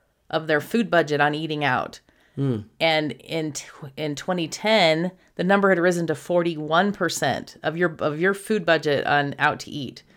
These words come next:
Speaker 2: <laughs>
Speaker 1: So I can't even imagine what it is today <laughs> in, in twenty twenty-three,
Speaker 2: Twenty twenty-three, it's
Speaker 1: as
Speaker 2: gotta
Speaker 1: we
Speaker 2: be more
Speaker 1: zip
Speaker 2: than that.
Speaker 1: through, you know, how many times do we just zip through the drive-in, the drive-through window to grab our kids some dinner on the way to practice or in between rehearsals or whatever?
Speaker 2: Well, it's not u-,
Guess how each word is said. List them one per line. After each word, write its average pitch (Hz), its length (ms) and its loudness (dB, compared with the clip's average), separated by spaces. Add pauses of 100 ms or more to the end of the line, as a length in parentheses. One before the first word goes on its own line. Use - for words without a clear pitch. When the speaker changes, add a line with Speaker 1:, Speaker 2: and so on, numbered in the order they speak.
(140)
Speaker 2:
<laughs> 127 200 -2
Speaker 1:
So 147 180 0
I 190 100 6
can't 254 220 2
even 214 160 2
imagine 180 640 2
what 156 140 2
it 147 80 -2
is 147 220 0
today 147 440 2
<laughs> - 40 -6
in, 180 360 6 (220)
in 202 140 2
twenty 214 280 4
twenty-three, 196 360 -2
Speaker 2:
Twenty 160 260 8
twenty-three, 147 440 4
it's 139 80 8
Speaker 1:
as - 80 4
Speaker 2:
gotta 147 120 10
Speaker 1:
we 147 60 8
Speaker 2:
be 147 80 8
more 147 140 8
Speaker 1:
zip 143 100 8
Speaker 2:
than 139 80 2
that. - 260 4
Speaker 1:
through, 151 380 -2
you 170 80 -6
know, 160 160 0
how 175 180 2
many 175 160 2
times 175 280 0
do 165 40 -2
we 156 100 -2
just 151 200 -2
zip 170 240 0
through 175 180 -4
the 147 240 0
drive-in, 147 840 0 (340)
the 147 120 -8
drive-through 151 720 -2 (140)
window 160 340 0
to 139 80 2
grab 147 240 0
our 147 100 2
kids 156 300 -2
some 151 180 -6
dinner 165 220 0
on 147 120 0
the 143 80 -2
way 147 120 0
to 139 80 0
practice 160 520 -4
or 147 80 0
in 147 100 -4
between 156 340 -8
rehearsals 151 640 -6
or 143 120 -4
whatever? 135 520 -2
Speaker 2:
Well, 147 140 6
it's 165 180 8
not 180 220 4
u-, 160 260 4